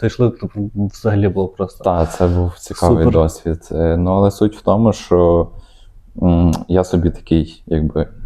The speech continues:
Speaker 2: м, розуміння маю, що, е, не враховуючи, е, як ви працюєте в команді, е, наскільки, е,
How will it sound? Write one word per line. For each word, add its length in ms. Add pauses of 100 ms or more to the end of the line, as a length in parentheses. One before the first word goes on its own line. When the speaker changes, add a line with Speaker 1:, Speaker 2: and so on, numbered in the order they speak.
(200)
Speaker 2:
м, 400 (1000)
розуміння 920
маю, 440
що, 320 (760)
е, 20
не 260
враховуючи, 1000 (280)
е, 380 (440)
як 360
ви 100
працюєте 540
в 100
команді, 920 (480)
е, 180
наскільки, 600
е, 800